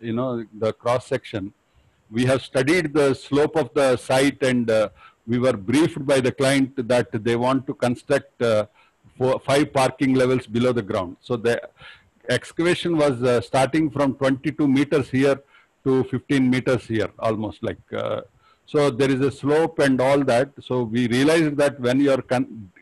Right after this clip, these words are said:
excavating <clears throat> twenty meter deep, you are as well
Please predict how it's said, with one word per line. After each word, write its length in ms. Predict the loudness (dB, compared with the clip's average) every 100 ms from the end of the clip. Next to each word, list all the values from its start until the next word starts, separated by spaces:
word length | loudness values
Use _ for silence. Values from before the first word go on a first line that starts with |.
| -8
excavating 880 | -2 -2 -2 -6 -2 0 0 0 0 -6 _ _ _ _ -4
<clears throat> 400 | 0 2 0 0
twenty 360 | -2 0 0
meter 240 | 2 2 0
deep, 280 | 2 0 2
you 140 | 2
are 80 | 4
as 260 | 2 2
well 220 | 2 2